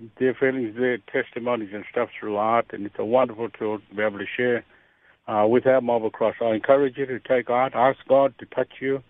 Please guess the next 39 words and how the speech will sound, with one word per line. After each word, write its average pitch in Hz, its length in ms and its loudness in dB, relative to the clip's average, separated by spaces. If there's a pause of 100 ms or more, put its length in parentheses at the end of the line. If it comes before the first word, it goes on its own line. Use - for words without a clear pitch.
(460)
to 110 80 -6
touch 139 260 2
your 123 160 -2
hands 117 280 -2
and 98 120 -4
guide 123 260 2
your 120 140 -6
hands 101 360 -6
and 95 120 -12
your 98 120 -6
mind 117 340 0
and 104 100 -14
your 101 140 -12
thinking 120 320 -8
to 104 40 -10
be 92 140 -14
creative 120 540 -2
in 104 80 -8
a 104 40 -8
way 113 200 0
what 107 240 -2
God 131 280 2 (920)
wants 123 320 -2
you 123 120 0
to 110 120 -4
draw 107 340 0
and 98 120 -8
want 104 140 -6
to 101 100 -8
paint, 107 320 -2
and 98 100 -6
how 104 80 -2
you 101 220 -6
can 101 120 -8 (120)
share 110 160 0
that 98 180 -6
with 98 180 -8
your 107 140 -2
people 92 480 -6